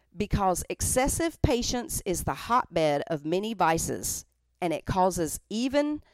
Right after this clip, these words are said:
the good man to do wrong. So anger in and of itself is not a sin. Being angry is not a sin. But exploding in anger on other people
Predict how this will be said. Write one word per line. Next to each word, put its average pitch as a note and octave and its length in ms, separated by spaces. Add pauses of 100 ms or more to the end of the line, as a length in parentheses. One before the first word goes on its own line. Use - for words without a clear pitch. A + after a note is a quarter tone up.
(480)
the E3 120
good F#3+ 320
man D#3 360 (340)
to E3+ 100
do D3+ 260
wrong. C#3 540 (600)
So - 320
anger D4 360
in B3 200
and C4+ 120
of G#3+ 140
itself A3+ 420
is F3 220
not F3+ 460
a F#3 100
sin. C#3 560 (120)
Being C#4+ 340
angry B3+ 400
is G3 140
not G3+ 180
a G3 40
sin. B2+ 440 (840)
But F3+ 360
exploding D4 800
in E3 240
anger D#3 500
on E3+ 140
other E3+ 260
people F#3 560